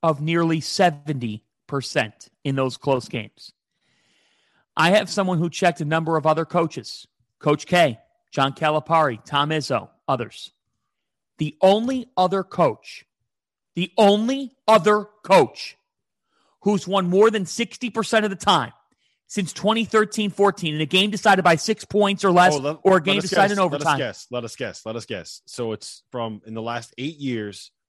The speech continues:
Speaker 2: better than sixty percent winning in close games. Is it a high major coach?
Speaker 1: Yep.
Speaker 2: Who do you, who do you got, C O?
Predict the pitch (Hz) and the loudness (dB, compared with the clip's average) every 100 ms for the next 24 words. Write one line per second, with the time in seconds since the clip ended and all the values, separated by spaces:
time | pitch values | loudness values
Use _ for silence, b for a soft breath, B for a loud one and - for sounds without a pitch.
0 | _ 113 127 120 98 - 151 - - 139 | _ -8 -6 -8 -12 -14 -16 -16 -16 -14
1 | 131 - 117 113 _ _ _ _ _ _ | -14 -12 -10 -12 _ _ _ _ _ _
2 | 107 117 113 110 - 101 - 107 - 98 | -12 -10 -10 -12 -16 -18 -10 -10 -10 -14
3 | 76 _ _ _ _ _ _ - 110 117 | -16 _ _ _ _ _ _ -16 -10 -8
4 | 123 127 120 117 - 123 - - _ _ | -6 -6 -8 -10 -10 -10 -12 -20 _ _
5 | _ _ - 180 233 _ _ _ _ _ | _ _ -4 -2 -2 _ _ _ _ _
6 | _ _ _ _ _ - 123 127 101 120 | _ _ _ _ _ -12 -10 -10 -10 -12
7 | 107 90 - 85 78 | -10 -12 -14 -16 -16